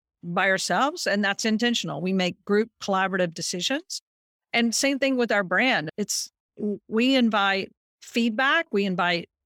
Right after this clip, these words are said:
constructive feedback, constructive criticism, because we wanna get better every day. And again, that goes back to our brand and our culture.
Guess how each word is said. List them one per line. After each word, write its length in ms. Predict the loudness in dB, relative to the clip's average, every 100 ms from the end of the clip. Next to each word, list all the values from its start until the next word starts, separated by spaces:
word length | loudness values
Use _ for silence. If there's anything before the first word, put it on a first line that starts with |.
| _ -6
constructive 520 | -2 0 -2 -2 -2
feedback, 420 | 0 -2 0 -2
constructive 460 | 0 -2 -2 -4 -8
criticism, 640 | -4 -4 -2 -2 0 0
because 260 | 0 0 -2
we 80 | -2
wanna 180 | -2
get 160 | -2 -2
better 260 | 0 2 2
every 200 | 0 0
day. 300 | 0 0 0
And 100 | -2
again, 200 | -2 -2
that 140 | 0
goes 180 | -2 -2
back 260 | -4 -4
to 80 | -4
our 100 | -4
brand 320 | -2 -2 0
and 100 | -2
our 100 | -4
culture. 440 | -4 -8 -8 -12